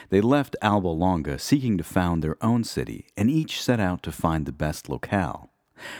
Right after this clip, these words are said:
The brothers quarreled over the location of the foundation of the new city. Romulus wished to start the city on the Palatine Hill, while Remus wished to found it on the Aventine Hill.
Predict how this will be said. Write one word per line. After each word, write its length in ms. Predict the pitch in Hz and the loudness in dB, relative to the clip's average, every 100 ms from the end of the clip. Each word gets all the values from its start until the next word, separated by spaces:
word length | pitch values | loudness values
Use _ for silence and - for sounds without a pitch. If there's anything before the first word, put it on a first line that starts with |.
| - | -2
The 80 | 98 | 2
brothers 280 | 147 156 - | 4 2 -2
quarreled 640 | - 147 151 85 67 - - | -4 2 4 2 -4 -6 -2
over 160 | 101 | 0
the 80 | 87 | 0
location 540 | 85 78 123 113 - 69 | 0 0 0 -2 -2 -6
of 60 | |
the 60 | - | -2
foundation 560 | 85 73 82 87 - | -2 0 0 -2 -4
of 60 | 67 | -6
the 80 | 65 | -4
new 140 | 65 | -6
city. 500 | - - 107 - - _ _ _ 80 | -4 -2 -2 -4 -14 _ _ _ 0
Romulus 600 | 98 143 104 64 71 - - - | 4 4 2 -6 -10 -12 -18 -8
wished 300 | 92 107 - | 0 0 0
to 60 | 85 | -4
start 240 | - 95 | 0 0
the 80 | - | 0
city 320 | - 120 71 | 0 0 0
on 100 | 69 | -4
the 60 | 67 | -6
Palatine 580 | - 87 71 65 67 62 | -4 -2 -2 -4 -6 -8
Hill, 460 | - 151 95 58 _ _ _ - | -4 0 0 -4 _ _ _ 0
while 260 | 95 87 | 2 2
Remus 540 | 85 143 180 78 76 - | 0 0 2 0 -2 -2
wished 280 | 101 - 90 | -2 0 -4
to 60 | |
found 380 | - 113 120 69 | 0 0 0 -4
it 160 | 64 - | -8 -6
on 180 | 92 78 | -2 0
the 140 | 80 | 0
Aventine 560 | - 135 82 60 - - | 0 -2 -2 -6 -6 -6
Hill. 380 | - - - | -4 -4 -6